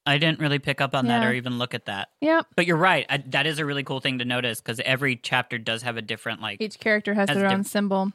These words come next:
Speaker 1: Yep.
Speaker 2: Yep.
Speaker 1: So, so what I really liked about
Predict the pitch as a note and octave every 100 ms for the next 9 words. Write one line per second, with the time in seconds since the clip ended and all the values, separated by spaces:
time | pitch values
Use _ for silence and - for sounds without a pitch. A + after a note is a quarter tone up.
0 | - G#2+ G#2+ A#2 E3 - - - _ _
1 | - D#4+ D#4+ D#4+ - C4+ _ _ A#3 A3+
2 | C4+ G#4 C4 D3 E3 E3+ D3+ C3+ C3 D3
3 | B2 A2+ A2 A2+